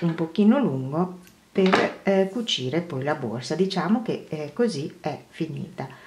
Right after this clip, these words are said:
Adesso va chiusa in questa maniera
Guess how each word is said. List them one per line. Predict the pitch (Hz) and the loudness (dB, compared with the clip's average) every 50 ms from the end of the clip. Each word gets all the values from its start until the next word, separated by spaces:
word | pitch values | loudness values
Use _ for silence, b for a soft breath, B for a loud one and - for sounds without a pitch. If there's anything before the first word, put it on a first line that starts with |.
| B B B B B - | B B B B B -8
Adesso | 165 160 165 156 147 135 - - 143 131 | -4 0 0 0 0 -2 -4 -6 -6 -4
va | 139 139 131 - - - | -2 -2 -4 -4 -8 -6
chiusa | - - 185 165 143 123 131 123 - - - | 0 2 2 4 2 0 -4 -6 -10 -10 -10
in | 160 156 147 127 120 - - - _ | -8 -8 -6 -8 -10 -12 -14 -20 _
questa | - - 160 151 - - - - - - - _ _ | -6 -6 -6 -6 -6 -10 -14 -16 -16 -18 -20 _ _
maniera | - 262 294 247 - 131 131 127 127 139 170 220 226 - | -8 -4 -2 -2 -2 -2 -4 -6 -4 -2 -2 -2 -2 -6